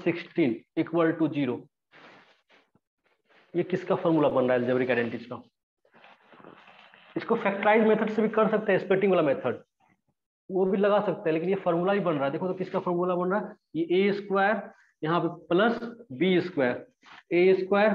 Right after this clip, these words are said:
प्लस बी स्क्वायर, सिक्सटीन क्या लिख सकते हैं, फ़ोर का स्क्वायर, तो नीचे क्या बच गया, टू ए बी, तो ये minus है, तो माइनस टू, ए का value क्या दिख रहा है, एक्स,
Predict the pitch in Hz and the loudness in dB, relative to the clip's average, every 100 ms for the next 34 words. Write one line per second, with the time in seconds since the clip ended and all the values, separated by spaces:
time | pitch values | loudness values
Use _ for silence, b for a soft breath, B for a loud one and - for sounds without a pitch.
0 | - 165 170 - 151 196 208 - 190 170 | 0 0 0 -2 -2 -2 -2 -2 -4 -4
1 | - 170 185 180 208 160 151 135 127 _ | -10 -4 -2 0 0 -2 -2 -2 -4 _
2 | _ _ 185 190 185 190 196 - _ 151 | _ _ 0 2 0 -2 -4 -6 _ 0
3 | 160 190 185 208 185 147 139 - 214 214 | 2 2 2 2 2 0 -4 -2 0 2
4 | 185 190 - _ - 156 160 170 196 170 | 2 -2 -4 _ -4 0 0 0 0 -2
5 | 160 147 151 160 190 208 202 _ _ 175 | -4 -2 -2 -2 -2 -4 -6 _ _ -2
6 | 180 220 220 - _ 165 180 175 190 208 | 0 -2 -4 -14 _ 0 0 0 0 0
7 | 190 175 156 127 - 165 196 - | -2 -2 -4 -4 -2 -2 -2 -8